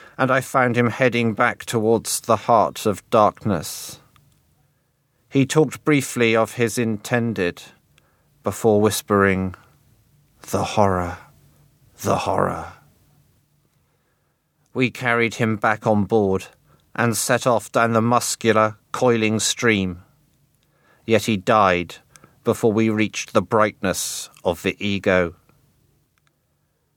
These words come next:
I, too, almost succumbed to illness, and it was with a sense of moral fatigue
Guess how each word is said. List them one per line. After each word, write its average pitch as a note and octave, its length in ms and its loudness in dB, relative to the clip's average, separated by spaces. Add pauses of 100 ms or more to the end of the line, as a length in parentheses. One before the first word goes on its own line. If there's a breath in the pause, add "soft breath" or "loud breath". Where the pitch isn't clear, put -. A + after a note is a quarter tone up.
(360)
I, G2 240 0
too, F#2+ 580 -2 (140)
almost F#2 480 -2
succumbed G2 560 -2
to - 200 -8
illness, F#2 560 -4 (600 soft breath)
and A#2+ 220 -2
it B2+ 100 -2
was B2 220 -4
with C3+ 120 0
a B2+ 60 2
sense B2+ 460 -2
of A#2 100 -2
moral C3 400 2
fatigue A#2 800 -2